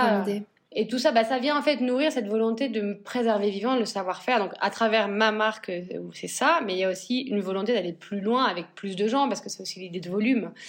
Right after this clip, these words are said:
Speaker 2: Euh, moi, toute seule,
Speaker 1: Oui,
Speaker 2: je
Speaker 1: parce que
Speaker 2: suis
Speaker 1: c'est quand même, euh, une, euh, enfin, je, je pense que c'est un challenge, hein, quand on se lance de trouver le bon atelier. Donc, euh, c'est, euh, mettre comme ça en relation, ça peut être vraiment... Euh...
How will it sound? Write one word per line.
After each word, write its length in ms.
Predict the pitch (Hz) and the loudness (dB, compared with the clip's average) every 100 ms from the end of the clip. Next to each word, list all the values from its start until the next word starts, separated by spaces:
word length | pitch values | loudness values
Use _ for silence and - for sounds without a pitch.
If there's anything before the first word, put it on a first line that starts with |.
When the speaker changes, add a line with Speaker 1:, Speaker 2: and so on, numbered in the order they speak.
| - - - - 185 | -14 -14 -16 -14 -10
Speaker 2:
Euh, 220 | 175 170 170 170 | -6 -6 -6 -6
moi, 260 | 156 190 | -4 -4
toute 140 | 202 175 | -4 -4
seule, 220 | 208 214 | 0 4
Speaker 1:
Oui, 60 | 320 | 4
Speaker 2:
je 40 | |
Speaker 1:
parce 140 | 320 | 4
que 80 | 185 | 2
Speaker 2:
suis 80 | 233 | 0
Speaker 1:
c'est 120 | 240 | 0
quand 160 | 240 220 | 0 0
même, 240 | 226 240 | 2 2
euh, 240 | 233 214 208 | 4 4 4
une, 180 | 208 208 | 2 2
euh, 840 | 202 196 196 202 - - 185 185 | 0 0 -2 -2 -4 -8 -14 -14
enfin, 260 | 196 - 220 | -12 -6 -2
je, 120 | 220 | 0
je 100 | 226 | 0
pense 240 | 233 247 233 | 0 -2 0
que 80 | |
c'est 140 | 233 208 | -2 0
un 100 | 208 | -2
challenge, 480 | - 262 254 240 214 | 2 2 2 2 0
hein, 160 | 220 | -2
quand 280 | 233 214 202 | -2 -4 -2
on 80 | 208 | -4
se 160 | - 214 | -2 0
lance 240 | 220 220 | 0 0
de 40 | |
trouver 300 | 202 - 214 | -2 -4 -2
le 100 | 214 | 0
bon 200 | 202 208 | 2 2
atelier. 400 | 214 208 226 254 | 0 0 0 0
Donc, 280 | 247 196 196 | 0 0 -2
euh, 120 | 202 202 - - - _ | -6 -6 -12 -20 -20 _
c'est, 360 | - - 208 196 | -14 -4 0 2
euh, 260 | 196 196 220 | 0 0 0
mettre 520 | 214 226 240 254 - | 2 4 4 2 -2
comme 180 | - 220 | 0 0
ça 140 | 220 | 2
en 80 | 220 | 2
relation, 560 | 208 220 214 214 - 285 | 4 4 4 2 -2 -2
ça 160 | 285 | -2
peut 80 | 220 | -2
être 120 | 202 | -4
vraiment... 520 | 202 202 226 262 269 254 | -4 -2 0 2 0 0
Euh... 380 | 220 208 208 | 0 0 -2